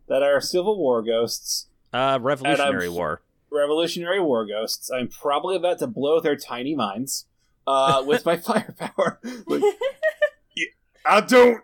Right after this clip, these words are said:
Speaker 1: I don't need a gunpowder packet for this. It's, it's a revolutionary thing. Not your kind of revolution, my kind of revolution. Look, I,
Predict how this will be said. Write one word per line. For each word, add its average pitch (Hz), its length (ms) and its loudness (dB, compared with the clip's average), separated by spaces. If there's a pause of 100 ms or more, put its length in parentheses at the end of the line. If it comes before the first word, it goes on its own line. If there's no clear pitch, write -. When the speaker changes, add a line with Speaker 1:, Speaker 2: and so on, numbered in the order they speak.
(160)
Speaker 1:
I 180 80 0
don't 226 220 4
need 226 160 2
a - 40 -2
gunpowder 196 680 4
packet 180 400 2
for 165 100 -2
this. 165 320 0
It's, 175 220 -2
it's 202 200 2
a 202 80 2
revolutionary 220 1080 4
thing. 190 340 2
Not 208 260 4
your 190 160 2
kind 127 200 -2
of 131 80 0
revolution, 139 400 -2
my 175 160 2
kind 123 240 0
of 131 80 -8
revolution. 120 440 -6 (320)
Look, - 340 0 (340)
I, 285 100 6